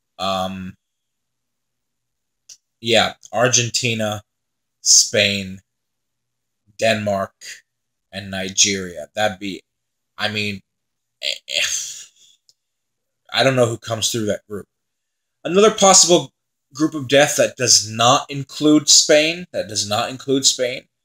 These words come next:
um, I noticed Portugal, Uruguay, Sweden, or Iceland, and Nigeria. So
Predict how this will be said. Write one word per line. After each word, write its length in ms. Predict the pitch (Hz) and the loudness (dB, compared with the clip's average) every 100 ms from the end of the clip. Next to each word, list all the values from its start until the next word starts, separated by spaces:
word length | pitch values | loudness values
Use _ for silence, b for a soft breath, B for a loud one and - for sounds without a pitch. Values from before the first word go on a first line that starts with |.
| _ _ _ _ - | _ _ _ _ -4
um, 440 | 107 107 107 101 - - - - | 2 2 2 0 -10 -16 -16 -6
I 140 | 117 | -2
noticed 460 | 123 120 113 - - | 2 2 2 -2 -6
Portugal, 720 | - 127 123 139 131 139 139 _ _ _ _ _ _ _ _ _ _ _ _ | 2 4 4 2 4 2 2 _ _ _ _ _ _ _ _ _ _ _ _
Uruguay, 1040 | 104 113 120 127 117 120 117 113 113 120 120 _ _ _ _ _ _ _ _ _ _ _ _ _ | -6 0 4 2 2 2 2 2 -2 -6 -10 _ _ _ _ _ _ _ _ _ _ _ _ _
Sweden, 800 | - - - 120 131 143 131 98 - _ _ _ _ _ _ _ _ _ _ _ _ _ _ _ _ _ _ - | 4 6 6 4 4 4 4 2 -4 _ _ _ _ _ _ _ _ _ _ _ _ _ _ _ _ _ _ 0
or 200 | 185 143 | 4 6
Iceland, 680 | 110 107 - 107 101 131 - _ _ _ _ 110 | 6 6 4 4 -2 -14 -20 _ _ _ _ -10
and 160 | 110 | -6
Nigeria. 760 | 107 104 101 104 90 78 71 69 _ _ _ _ _ - | -2 -2 -2 -6 -8 -12 -20 -20 _ _ _ _ _ -6
So 260 | - 104 | -2 -2